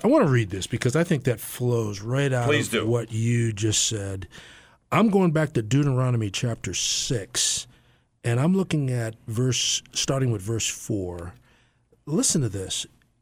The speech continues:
Speaker 1: He says, "Hear, O Israel, the Lord our God, the Lord is one. You shall love the Lord your God with all your heart and with all your soul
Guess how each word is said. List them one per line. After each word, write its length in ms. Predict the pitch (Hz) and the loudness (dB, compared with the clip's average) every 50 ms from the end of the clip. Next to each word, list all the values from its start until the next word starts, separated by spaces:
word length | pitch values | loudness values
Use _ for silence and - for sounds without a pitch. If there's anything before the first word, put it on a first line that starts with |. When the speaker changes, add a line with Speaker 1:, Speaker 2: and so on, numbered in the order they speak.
| _ _ _ _ _ | _ _ _ _ _
Speaker 1:
He 80 | - 156 | 0 2
says, 400 | - - 185 170 156 - - - | 4 4 4 2 2 0 -2 -2
"Hear, 320 | - 196 202 196 180 - - | -2 -2 0 0 0 0 0
O 140 | 123 120 | -2 -2
Israel, 580 | 110 107 107 104 - 98 95 92 90 98 107 - _ _ _ _ _ _ _ _ _ _ _ _ - | -2 -2 -4 -4 -4 -4 -8 -8 -8 -10 -10 -12 _ _ _ _ _ _ _ _ _ _ _ _ -4
the 120 | 117 123 | -2 -2
Lord 440 | 123 123 135 147 165 180 190 190 185 - - | 0 0 0 0 0 0 0 0 -2 -4 -6
our 180 | 147 131 139 | -6 -6 -6
God, 580 | 139 123 113 120 107 95 90 90 92 92 95 98 | -4 -4 -4 -4 -4 -6 -10 -12 -14 -14 -10 -6
the 100 | 120 117 | -4 -4
Lord 400 | 110 110 117 131 143 156 156 143 | -4 -2 -2 0 0 0 0 0
is 160 | 131 113 104 | 0 0 0
one. 420 | 104 104 104 104 98 90 87 87 | -2 -4 -4 -4 -6 -8 -8 -6
You 80 | 95 117 | -2 -2
shall 240 | - - - 120 107 | 0 0 0 -2 -2
love 560 | 104 107 113 127 147 165 175 175 175 - - - - | -2 -2 -2 -2 -2 -2 -4 -6 -8 -12 -16 -12 -6
the 80 | 175 | -4
Lord 400 | 175 180 160 151 147 151 156 151 | -2 -2 0 0 0 0 0 -2
your 160 | 139 139 143 | -2 -4 -4
God 320 | 131 120 120 110 107 110 104 | -2 -4 -4 -4 -4 -4 -6
with 120 | 107 101 | -6 -8
all 220 | 101 98 110 123 143 | -6 -4 -2 -2 0
your 180 | 165 170 165 | 0 -2 -4
heart 400 | - - 139 123 113 113 120 123 - | -6 -6 -6 -4 -4 -4 -6 -8 -8
and 100 | 117 104 | -8 -8
with 100 | 95 95 | -6 -4
all 300 | 98 110 123 139 147 151 | -4 -2 -2 0 0 0
your 200 | 151 151 156 147 | 0 -2 -2 -2
soul 680 | - - - - - 123 104 95 92 90 92 95 110 | -2 -2 -2 -2 -4 -4 -4 -4 -6 -6 -6 -8 -8